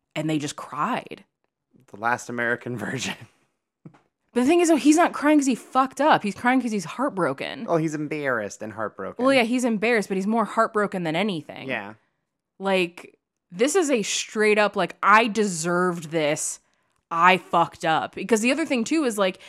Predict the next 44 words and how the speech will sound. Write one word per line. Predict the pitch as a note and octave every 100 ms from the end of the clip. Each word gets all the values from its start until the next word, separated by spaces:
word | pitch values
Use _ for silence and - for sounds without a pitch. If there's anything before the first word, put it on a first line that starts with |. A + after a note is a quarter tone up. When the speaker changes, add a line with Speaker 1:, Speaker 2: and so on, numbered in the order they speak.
| -
Speaker 1:
he, | - B3+ A#3+
he | A#3+
goes | A3+ C4+ B3+
home | C4 A#3+
and, |
like, | G#3+ G#3
his | G#3
family's | G#3 G3+ G3
throwing | G3 F3
a |
party. | E3 G3 G3 D3+ - -
He | F4
could | A4
have | B3
snuck | - F3+ D#3 -
through | E3+
a | D3+
back | C#3+ D3 -
door. | D3+ D#3 D#3+
Speaker 2:
Mm-hmm. | D3 D3+
Speaker 1:
He | - C4
could | C4
have | G3+
walked | F#3+ F#3+ G3+
in |
and | G3+
been | G#3
like, | G#3 A3+
"Hey, | F4+ F4
guys," | D4+ D4+ D4 C#4+
and, | B3
like, | G#3+
held | G#3 G#3
us | G3
together | F#3 F#3 F#3+
and | F3+
went | F3+ F3+
upstairs. | - F#3 F#3 G3 - - - -
No, | A#3+
no, | B3+
no. | A#3 E3
He | G#3+
was | G3
like, | G3